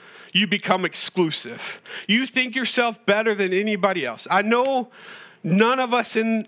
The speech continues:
in this room or wherever you are have ever felt that in your life. Never felt that you were entitled, you were in better. I mean, like, I'm pretty sure we have a coach for Hilo High who thinks we're, he, the Hilo High is the best football team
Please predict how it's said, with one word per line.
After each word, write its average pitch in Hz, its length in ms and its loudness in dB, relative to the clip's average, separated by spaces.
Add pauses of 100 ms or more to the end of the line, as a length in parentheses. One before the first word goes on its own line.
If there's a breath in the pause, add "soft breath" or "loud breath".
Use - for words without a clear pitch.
in 220 180 2
this 208 240 0
room 233 340 2
or 175 80 2
wherever 214 480 2
you 214 260 2
are 214 420 0 (340 loud breath)
have 180 220 2
ever 202 260 2
felt 196 360 0
that 180 180 2
in 175 120 -4
your 165 160 0
life. 120 480 -6 (240 loud breath)
Never 233 360 2
felt 220 360 0
that 202 220 0
you 220 140 2
were 208 160 4
entitled, 180 480 0
you 202 100 0
were 202 140 2
in 190 100 -6
better. 165 320 0 (240 loud breath)
I 202 80 4
mean, 220 180 2 (220)
like, 202 360 0 (180 loud breath)
I'm 202 160 2
pretty 302 240 0
sure 269 180 -2
we 233 200 0
have 226 200 2
a 180 80 0
coach 220 400 0
for 196 160 2
Hilo 220 380 0
High 214 480 0 (420 loud breath)
who 220 140 2
thinks 226 360 -2
we're, 208 240 2
he, 214 320 -2 (200)
the 170 120 -2
Hilo 233 320 0
High 202 240 0
is 190 180 -6
the 160 260 0 (380 loud breath)
best 214 420 0
football 202 320 2
team 190 380 -2